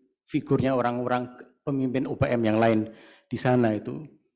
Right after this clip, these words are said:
Dan sampai bulan Mei aja sudah terka-, tercatat kira-kira tujuh puluh tiga kasus yang melibatkan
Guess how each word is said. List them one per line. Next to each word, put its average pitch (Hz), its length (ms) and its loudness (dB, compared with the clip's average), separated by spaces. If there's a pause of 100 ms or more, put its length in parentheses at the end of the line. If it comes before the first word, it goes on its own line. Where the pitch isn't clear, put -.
(220)
Dan 151 160 4
sampai 160 220 4
bulan 143 340 2
Mei 165 320 0
aja 160 160 -4
sudah 143 240 -4
terka-, 131 480 -2 (400)
tercatat 147 800 -2
kira-kira 135 400 -2
tujuh 147 240 -4
puluh 135 160 -4
tiga 123 240 -2
kasus 123 500 -6
yang 123 140 -6
melibatkan 131 720 -4